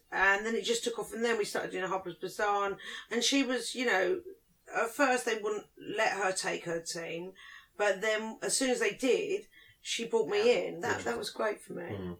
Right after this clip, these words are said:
Speaker 2: That's, well, that's what happened with me with Corinne, really.
Speaker 1: Yeah.
Speaker 2: Corinne Day, you know, she literally was like, "I wanna work with you." And then she'd say to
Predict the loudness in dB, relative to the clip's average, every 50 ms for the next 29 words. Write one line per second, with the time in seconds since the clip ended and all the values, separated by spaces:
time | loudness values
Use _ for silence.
0 | 0 4 4 4 4 2 -2 2 8 8 8 8 6 2 2 2 2 0 0 -2
1 | -4 -2 -2 -2 -2 -4 -4 -6 -4 -2 -2 0 0 -2 -2 -4 -4 -4 -6 -6
2 | 0 4 4 4 4 4 0 -4 -6 -10 -18 -18 -12 -8 -6 -4 -4 -4 -2 -2
3 | -2 -2 -2 -2 -2 -4 -4 -4 -6 -8 -6 -6 -4 -4 -4 -6 -6 -8 -10 -8
4 | -6 -6 -6 -6 -6 -4 -2 -2 -2 -2 -6 -8 -8 -6 -4 -4 -4 -4 -4 -4
5 | -4 -4 -4 -4 -6 -6 -8 -8 -10 -10 -10 -10 -10 -8 -6 -6 -6 -6 -8